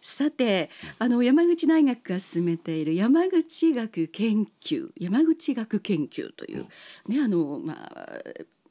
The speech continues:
Speaker 1: まあ、力を入れてらっしゃるわけですけれども、
Speaker 2: はい。
Speaker 1: まあ、地方創生ということもありますから、
Speaker 2: ええ。
Speaker 1: 山口大学からそういう様々な研究をもとに、
Speaker 2: はい。
Speaker 1: いろいろと広げていこうというお話でしたね。
Speaker 2: ええ。
Speaker 1: で、その中で、先生、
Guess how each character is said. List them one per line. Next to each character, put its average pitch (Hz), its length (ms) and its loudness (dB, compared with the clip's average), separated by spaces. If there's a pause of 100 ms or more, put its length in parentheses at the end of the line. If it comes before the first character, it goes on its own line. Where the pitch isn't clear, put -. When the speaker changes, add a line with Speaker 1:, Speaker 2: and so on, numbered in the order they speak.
Speaker 1:
ま - 120 -8
あ、 - 60 -10
力 147 220 -8
を - 20 -14
入 143 60 -14
れ 143 100 -12
て 147 100 -10
ら 151 60 -10
っ 151 40 -10
し - 100 -10
ゃ 156 40 -10
る 143 80 -12
わ 139 80 -12
け - 120 -18
で 143 80 -14
す - 100 -18
け - 80 -14
れ 98 100 -12
ど - 120 -14
も、 - 60 -14
Speaker 2:
は 165 120 -6
い。 143 60 -8 (400)
Speaker 1:
ま 240 60 -4
あ、 - 20 -6
地 254 120 0
方 262 160 2
創 208 200 -2
生 185 260 -2
と 156 160 -6
い 151 80 -2
う 147 120 -4
こ 170 100 -10
と 170 100 -8
も 135 80 -10
あ 139 40 -12
り 151 60 -8
ま 110 60 0
す 104 60 2
か 85 340 0
ら、 330 120 0
Speaker 2:
え - 20 -8
え。 - 80 -14 (220)
Speaker 1:
山 196 180 -2
口 185 160 -6
大 196 160 -4
学 180 120 -6
か 339 120 -6
ら 359 100 0
そ - 140 -4
う 196 80 0
い 185 40 -2
う 185 40 -4
様 185 240 -6
々 160 160 -6
な 143 100 -8
研 165 220 -6
究 180 260 -8
を 175 60 -8
も 196 100 -8
と - 160 -10 (160)
に、 226 120 0
Speaker 2:
は 165 100 0
い。 - 160 -4 (160)
Speaker 1:
い - 80 -8
ろ - 100 -16
い - 40 -20
ろ 262 40 -8
と 294 80 -8
広 220 220 -4
げ 202 80 -4
て 165 80 -6
い 165 80 -4
こ - 100 -12
う - 100 -10
と - 100 -20
い - 20 -14
う - 80 -10
お - 20 -10
話 - 300 -12
で - 80 -10
し - 60 -10
た - 100 -10
ね。 185 180 -2
Speaker 2:
え 95 140 0
え。 78 140 -4 (180)
Speaker 1:
で、 311 80 4
そ 339 100 2
の 466 100 0
中 554 240 -6
で、 370 300 2 (160)
先 - 240 -8
生、 453 640 -2